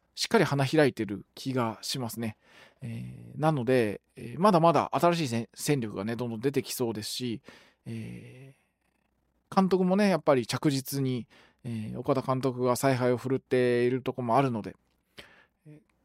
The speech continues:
かなり手強い相手だったりはするなとは思いますけれどもね、他のチームも、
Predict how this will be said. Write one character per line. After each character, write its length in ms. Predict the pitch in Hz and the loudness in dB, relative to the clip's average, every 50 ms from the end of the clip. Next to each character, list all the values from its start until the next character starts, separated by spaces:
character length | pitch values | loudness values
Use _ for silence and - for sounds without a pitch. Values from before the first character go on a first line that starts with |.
| _ _ - | _ _ -4
か 120 | - 214 | 0 2
な 100 | 196 135 | 2 2
り 160 | 104 - - _ _ _ _ | 0 -2 -8 _ _ _ _
手 300 | - 123 117 107 - 135 | -12 -10 -10 -6 -2 -2
強 260 | 135 123 135 127 117 107 | 0 2 2 2 2 2
い 40 | |
相 180 | 98 113 123 123 | 0 0 0 -2
手 80 | - 117 | -2 -6
だ 100 | 107 110 | -8 -8
っ 60 | - | -6
た 100 | - 104 | -8 -8
り 100 | 101 107 | -8 -8
は 80 | 101 | -8
す 140 | 107 - 135 | -8 -6 -6
る 80 | 131 131 | -2 -2
な 120 | 147 160 | -2 0
と 120 | - 131 110 | 0 0 -2
は 220 | 95 92 - - | -2 -4 -6 -10
思 160 | 120 123 131 | -8 -6 -6
い 60 | 127 | -4
ま 100 | 123 123 | -4 -6
す 80 | 117 - | -6 -6
け 80 | - 104 | -6 -6
れ 20 | |
ど 80 | 90 101 | -6 -8
も 80 | 113 120 | -8 -8
ね、 80 | 120 | -8
他 220 | 120 127 143 156 156 | -10 -6 -4 -2 -2
の 100 | 160 151 | -2 -2
チ 200 | - - 190 165 | 0 0 0 0
ー 20 | |
ム 120 | 147 131 | 0 -2
も、 180 | 123 120 113 - | -4 -4 -6 -8